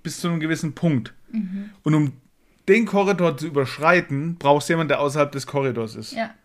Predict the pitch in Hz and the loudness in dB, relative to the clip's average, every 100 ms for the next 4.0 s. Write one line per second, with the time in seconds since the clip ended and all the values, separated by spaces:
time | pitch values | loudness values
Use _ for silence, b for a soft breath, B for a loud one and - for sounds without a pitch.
0 | _ 247 220 208 214 214 208 208 208 202 | _ -10 -10 -8 -10 -10 -8 -8 -8 -14
1 | 190 - 208 202 214 208 - 220 208 196 | -16 -16 -16 -14 -14 -14 -14 -14 -4 2
2 | 165 151 - - 143 160 165 156 165 175 | 2 2 -4 -4 0 2 2 4 6 4
3 | - 156 139 185 175 - 151 147 151 - | 4 2 2 0 -2 0 0 2 0 -6